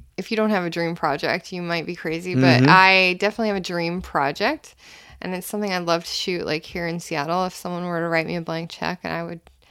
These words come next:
Speaker 1: I would make it tomorrow. It's like the, it's like the one you know you have to make.
Speaker 2: Yeah.
Speaker 1: But it's a hard one to get made, so you
Speaker 2: Yep.
Speaker 1: kinda carry it around in your back pocket until you feel like you're accomplished enough for someone to write you that check.
Speaker 2: Yeah. So if you, you, you're, you're putting together all these different, um,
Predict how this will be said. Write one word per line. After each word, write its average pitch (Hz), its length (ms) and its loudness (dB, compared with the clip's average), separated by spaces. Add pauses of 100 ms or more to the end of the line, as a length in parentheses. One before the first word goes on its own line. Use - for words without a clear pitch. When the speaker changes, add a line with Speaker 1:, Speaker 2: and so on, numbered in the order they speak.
(520)
Speaker 1:
I 185 40 -2
would 180 80 -2
make 180 160 -2
it 185 80 -10
tomorrow. 180 420 2
It's - 140 -6
like 202 140 2
the, 196 260 -2
it's - 200 -10
like 202 140 0
the 196 80 -2
one 180 180 -2
you 180 100 -2
know 170 120 -2
you 165 140 -2
have 160 180 -4
to - 100 -12
make. 143 360 -8
Speaker 2:
Yeah. 98 500 2
Speaker 1:
But 190 100 4
it's 185 100 2
a - 20 2
hard 185 320 6
one 170 160 4
to 165 80 2
get 139 160 4
made, 170 360 6
so - 140 2
you 190 60 4
Speaker 2:
Yep. 202 80 2
Speaker 1:
kinda 196 160 6
carry 196 280 4
it 196 60 6
around 185 260 8
in 185 60 2
your 180 100 2
back 180 260 8
pocket 233 460 4
until 180 200 0
you 170 100 2
feel 175 180 -2
like 170 160 0
you're 170 120 2
accomplished 165 500 0
enough 156 180 -4
for 170 120 -12
someone 151 240 -4
to 143 60 -4
write 139 180 0
you 127 80 -2
that 71 180 0
check. - 300 -4
Speaker 2:
Yeah. 110 540 2
So 147 220 8
if 123 120 4
you, 147 100 6
you, 139 280 6
you're, 131 280 8
you're 127 280 6
putting 131 240 2
together 117 280 2
all 123 300 8
these 123 240 0
different, 113 520 -4
um, 110 520 -4